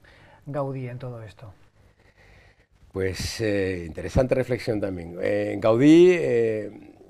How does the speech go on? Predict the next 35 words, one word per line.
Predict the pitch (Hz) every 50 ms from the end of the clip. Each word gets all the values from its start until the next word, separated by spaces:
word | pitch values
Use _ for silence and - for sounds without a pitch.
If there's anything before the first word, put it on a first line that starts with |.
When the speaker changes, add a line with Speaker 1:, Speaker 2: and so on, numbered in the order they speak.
| - - -
Speaker 2:
eh, | - - - - - - 107 107 104 107 107 104 104 104 104 107 110
era | 117 131 139
uno | 143 143 143
de | 143
los | 143 123 -
arquitectos | 131 110 123 104 - 135 - - 143 139 123
del | 117 127 117
momento | 117 117 123 147 151 147 - 127 117 117
emergentes, | 113 110 107 107 - - - 160 170 160 - 135 147 139 -
uno | 127 117
de | 113 113
los, | 117 165
Speaker 1:
Ujú. | 190 -
Speaker 2:
uno | 131 120
de | 113 113
los | 110 110 107 - -
arquitectos | 104 98 107 - 123 - - - 101
que | - 117
tenía | 95 - 107 107 117 117 113 113 107
cierta | - - 113 101 -
efervescencia | 95 - - 101 98 98 92 - 127 127 123 - 117 113
dentro | 110 113 110 104 110 107 107
de, | 104 104 104 104 - - - - - _ _ _
de | - 98 104
los | 104 104 98 - -
arquitectos | 113 101 87 101 - 107 - _ 110 98
de, | 92 90 90
de, | 87 95
del | 95 92 95 101 104 101 113 110
momento, | 117 123 139 151 147 143 - 160 165 -
Speaker 1:
Ujú. | 160 160 143 151 180 226 - - _ _ _ _ _
Speaker 2:
y | - 131
estaba, | 123 - - - 151 156 156 165 170 170 170 165 - -
eh, | - 127 123 120 120 120 120 120
había | 117 120 127 139 151 156 156 156 156 156 151 147 -